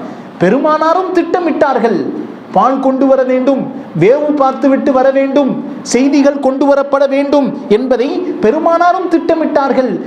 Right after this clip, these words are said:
காஃபிர்களும் திட்டமிட்டான். ஆனால் பெருமானாரை பாதுகாத்தது புறா, சிலந்திகளை விட அந்த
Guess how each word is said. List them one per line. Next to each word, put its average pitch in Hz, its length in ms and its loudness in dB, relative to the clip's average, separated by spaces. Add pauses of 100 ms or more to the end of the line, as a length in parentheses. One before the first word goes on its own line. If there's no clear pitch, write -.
(180)
காஃபிர்களும் 339 720 2
திட்டமிட்டான். 277 760 0
ஆனால் 220 520 0 (240)
பெருமானாரை 269 840 2
பாதுகாத்தது 220 1000 2 (400)
புறா, 208 220 2 (560)
சிலந்திகளை 247 720 0
விட 156 400 0 (300)
அந்த 143 220 0